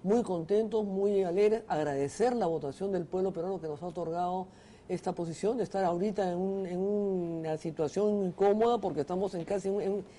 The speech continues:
en un empate de diferencia de votos, casi doscientos mil votos, en los que nos distancian a unos y a otros. Y nosotros hemos decidido esperar la votación del, el resultado de la ompe con tranquilidad, en forma formal, oficial,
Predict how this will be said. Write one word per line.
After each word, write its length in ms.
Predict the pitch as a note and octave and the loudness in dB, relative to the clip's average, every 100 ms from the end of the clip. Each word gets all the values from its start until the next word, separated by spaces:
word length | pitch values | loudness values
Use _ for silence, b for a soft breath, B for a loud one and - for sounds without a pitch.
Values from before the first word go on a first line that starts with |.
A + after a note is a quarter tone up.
| B B - | B B 0
en 120 | F3+ | 2
un 120 | B3 | 4
empate 360 | G#3 G3+ A3+ B3 | 4 4 2 2
de 120 | A3+ | 2
diferencia 600 | E3+ D3 D#3+ F#3+ G#3 A3+ | 2 0 -2 -2 -2 -2
de 200 | G3+ D#3+ | -2 -4
votos, 300 | E3+ C4 A3 | -4 -8 -8
casi 180 | G3+ G#3 | -8 -4
doscientos 380 | G3 E3+ D#3 D#3+ | -4 -4 -8 -6
mil 160 | F#3 | -2
votos, 280 | G3 G#3 A3 - B B B - | -2 -2 -4 -12 B B B -4
en 120 | G3+ | -2
los 100 | G3 | -2
que 80 | F#3+ | -4
nos 100 | E3+ | -4
distancian 460 | D#3+ G3+ G3 G#3 - | -4 -6 -6 -6 -8
a 60 | |
unos 260 | E3 F#3 F#3+ | -4 -4 -4
y 60 | E3+ | 0
a 60 | |
otros. 320 | A#3 F3+ D3 - B B B - | 0 -2 -8 -12 B B B -6
Y 60 | G#3 | -2
nosotros 340 | G3+ C4 C#4 | 0 -2 -4
hemos 220 | C#4 C#4 C#4 | -4 -4 -4
decidido 540 | B3+ A3+ A#3+ C4 C4+ | -4 -2 -2 -2 -4
esperar 420 | A3 - G3 B3 - | -8 -4 -2 -4 -4
la 100 | G#3 | -8
votación 480 | F#3+ F#3 F#3+ B3+ A#3+ | -6 -8 -6 -6 -4
del, 140 | G#3+ | -4
el 160 | F#3+ F3+ | -4 -8
resultado 380 | E3+ F3+ A#3+ | -6 -4 0
de 80 | A#3 | 2
la 100 | G#3+ | 2
ompe 380 | C4+ A#3+ G3+ A3+ B B B | 0 0 0 -2 B B B
con 160 | - F3 | -2 2
tranquilidad, 540 | E3 E3+ E3+ F3 A#3 | 2 2 2 4 4
en 100 | G#3 | 0
forma 260 | - F#3+ G3+ | -4 -4 -2
formal, 440 | F#3+ E3 F#3+ A3 | -4 -2 0 0
oficial, 500 | F#3 D#3+ D3+ G#3+ A#3 | -2 -8 0 2 2